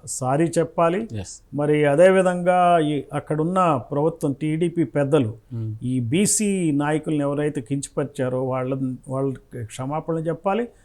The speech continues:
Speaker 1: అట్లనే హాలియాలో కూడా విగ్రహాన్ని సగౌరవంగా ఏర్పాటు చేయాలని చెప్పి
Speaker 2: ఓకే.
Speaker 1: మేము డిమాండ్ చేస్తున్నాం.
Speaker 2: ఓకే, thank you, thank you వందన్ కుమార్ సార్, అలాగే పూర్ణచంద్ర గారికి ఈనాటి కార్యక్రమంలో పార్టిసిపేట్ చేసి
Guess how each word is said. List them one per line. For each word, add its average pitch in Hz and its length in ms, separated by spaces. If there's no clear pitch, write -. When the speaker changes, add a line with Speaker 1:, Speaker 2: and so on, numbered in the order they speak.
Speaker 1:
అట్లనే 226 420
హాలియాలో 196 560
కూడా 175 240
విగ్రహాన్ని 160 840
సగౌరవంగా 202 960
ఏర్పాటు 151 420
చేయాలని 143 420
చెప్పి 127 400
Speaker 2:
ఓకే. 101 100
Speaker 1:
మేము 151 140
డిమాండ్ 135 360
చేస్తున్నాం. - 340
Speaker 2:
ఓకే, 101 100
thank 143 400
you, 113 160
thank 131 280
you 104 180
వందన్ 127 300
కుమార్ 135 200
సార్, 147 180
అలాగే 123 320
పూర్ణచంద్ర 117 500
గారికి 110 380
ఈనాటి 139 300
కార్యక్రమంలో 135 680
పార్టిసిపేట్ 117 500
చేసి 110 400